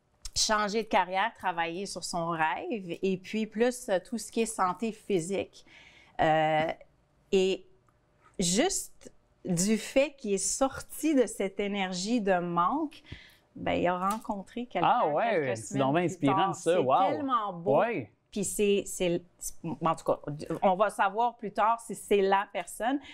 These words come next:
Speaker 1: mais il y a un flow, puis il est juste, il est juste détaché, il est groundé, il est bien. Puis c'est ça, c'est qu'il est sorti de l'attente,
Speaker 2: Hmm.
Speaker 1: puis de tous les, les,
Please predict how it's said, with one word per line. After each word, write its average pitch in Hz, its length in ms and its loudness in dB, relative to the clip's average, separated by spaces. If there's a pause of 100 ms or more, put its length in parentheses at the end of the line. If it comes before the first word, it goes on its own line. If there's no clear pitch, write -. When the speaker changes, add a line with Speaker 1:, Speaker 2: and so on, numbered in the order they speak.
(400)
Speaker 1:
mais 175 200 2
il 175 40 2
y 175 60 4
a 180 80 2
un 180 160 -4
flow, 277 400 -2
puis 185 100 -12
il 175 220 2
est - 20 2
juste, 240 500 -4
il 170 120 -4
est - 20 -2
juste 208 320 -2
détaché, 220 720 0
il 247 260 0
est 165 60 0
groundé, 196 480 -2
il 196 340 -2
est 170 40 -6
bien. 208 480 -2 (600)
Puis - 80 -4
c'est 208 180 4
ça, 233 340 0
c'est 220 200 -2
qu'il 220 200 2
est - 20 4
sorti - 720 -2
de 220 80 4
l'attente, 233 680 0
Speaker 2:
Hmm. 233 120 -4
Speaker 1:
puis 208 120 -2
de 185 140 2
tous 269 340 -2
les, 202 260 0 (300)
les, 190 220 0